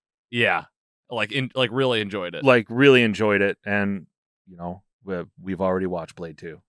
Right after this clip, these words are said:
Speaker 1: Well,
Speaker 2: I've
Speaker 1: there
Speaker 2: got
Speaker 1: is
Speaker 2: that one on deck.
Speaker 1: I'll tell you what, there's no doubt in my mind that you listen to you guys, hear Lila's rating, it gets me more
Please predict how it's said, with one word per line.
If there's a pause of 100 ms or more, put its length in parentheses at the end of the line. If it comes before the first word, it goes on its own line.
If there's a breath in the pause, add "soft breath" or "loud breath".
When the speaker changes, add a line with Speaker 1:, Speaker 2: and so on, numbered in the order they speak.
Speaker 1:
Well,
Speaker 2:
I've
Speaker 1:
there
Speaker 2:
got
Speaker 1:
is
Speaker 2:
that
one
on
deck.
Speaker 1:
I'll
tell
you
what,
there's
no
doubt (260)
in
my
mind
that (160)
you
listen
to
you
guys,
hear
Lila's
rating, (260)
it
gets
me
more